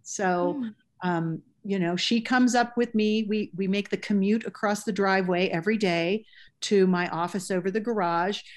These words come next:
Speaker 1: And she comes up and I give her a little chewy treat. And then she just hangs out.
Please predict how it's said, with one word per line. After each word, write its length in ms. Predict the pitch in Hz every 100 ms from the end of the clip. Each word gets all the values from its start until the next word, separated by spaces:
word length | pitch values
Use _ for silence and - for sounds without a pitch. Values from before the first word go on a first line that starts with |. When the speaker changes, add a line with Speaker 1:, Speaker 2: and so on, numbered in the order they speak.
| -
Speaker 1:
And 120 | 185 185
she 200 | - 214
comes 280 | 226 233
up 220 | 214 202 202
and 100 | 190
I 100 | 185
give 220 | 185 180
her 200 | 190 196
a 160 | 190 185
little 360 | 190 190 190
chewy 340 | 190 - 196 196
treat. 480 | - 196 233 339 -
And 200 | 185 185
then 140 | 185 190
she 220 | - 214
just 260 | 220 214
hangs 300 | - 185 226
out. 380 | 240 214 185 233